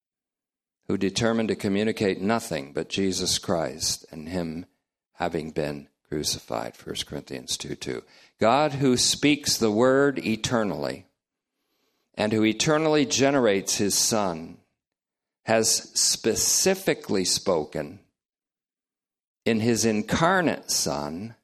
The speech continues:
by revealing himself in Jesus crucified and tasting death. This was the self-revelation of the Father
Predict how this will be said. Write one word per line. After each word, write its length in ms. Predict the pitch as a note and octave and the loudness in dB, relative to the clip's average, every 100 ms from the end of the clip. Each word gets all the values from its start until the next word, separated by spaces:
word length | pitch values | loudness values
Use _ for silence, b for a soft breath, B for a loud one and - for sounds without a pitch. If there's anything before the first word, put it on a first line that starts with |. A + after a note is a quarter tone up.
| _ _ _ _ _ _ | _ _ _ _ _ _
by 140 | - A2 | 0 2
revealing 760 | A#2 A#2 G#2+ C#3+ E3 E3+ E3 | 4 2 2 4 4 2 2
himself 920 | D3+ D3+ C#3 - G#3+ G#3 A#2 G#2 D#3 - | 2 2 2 2 4 4 4 2 -2 -2
in 200 | A#2+ A#2 | -2 0
Jesus 580 | A2 B2+ B2+ F#2+ F#2+ - | 0 2 2 0 -2 0
crucified 840 | A2+ G#2 - F#2+ F2 D#2 D2 - _ _ _ _ _ _ _ _ _ _ _ _ _ _ - | 0 0 0 -2 -2 -4 -4 -10 _ _ _ _ _ _ _ _ _ _ _ _ _ _ -6
and 160 | F2+ | -4
tasting 540 | F#2 F#2+ D#2 - E2 E2 | -2 -2 0 -2 -4 -2
death. 640 | E2+ D#2 D2+ - - - _ _ _ _ _ _ _ _ | -2 -4 -6 -16 -20 -20 _ _ _ _ _ _ _ _
This 200 | C#3+ D3+ | 0 2
was 220 | C3 G2 | 2 2
the 80 | F#2+ | 0
self-revelation 1120 | - C3 C3+ C3+ A2+ F#2 F#2 G#2 C3 - G#2+ | 2 4 4 2 0 0 2 4 2 0 -2
of 80 | A2 | -2
the 80 | G#2+ | -4
Father 640 | - D3 E3+ E3 - - | 0 0 0 -2 -6 -8